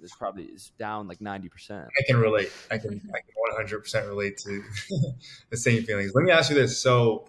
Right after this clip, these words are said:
Speaker 2: it's no secret, right? Your digital identity, at least on Twitter,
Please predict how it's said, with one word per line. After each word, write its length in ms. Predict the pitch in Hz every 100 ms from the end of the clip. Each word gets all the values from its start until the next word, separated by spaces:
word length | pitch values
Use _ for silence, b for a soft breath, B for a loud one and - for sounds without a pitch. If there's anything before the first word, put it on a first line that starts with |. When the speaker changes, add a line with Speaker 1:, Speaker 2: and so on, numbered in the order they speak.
| _ -
Speaker 2:
it's 160 | 123
no 100 | 151
secret, 460 | 143 147 135 101 -
right? 220 | 101 110 120
Your 760 | 113 110 107 104 101 95 - _
digital 300 | 127 131 135
identity, 400 | 113 110 107 101
at 140 | 87 -
least 220 | 98 -
on 200 | 95 92
Twitter, 440 | - 110 113 127